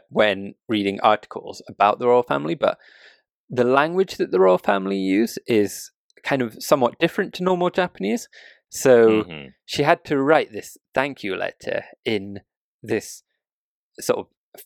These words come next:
Speaker 1: very, very formal Japanese. And
Speaker 2: Yeah.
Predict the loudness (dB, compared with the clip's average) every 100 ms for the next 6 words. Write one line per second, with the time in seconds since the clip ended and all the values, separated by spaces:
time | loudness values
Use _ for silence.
0 | _ 2 4 4 0 0 0 2 -2 -2
1 | -2 -2 -8 -12 _ _ -4 -4 -6 -6
2 | -6 -10 _ _ _ _ _ _ -4 -4
3 | -6 -10 -16 _ -10 -4 -2 -4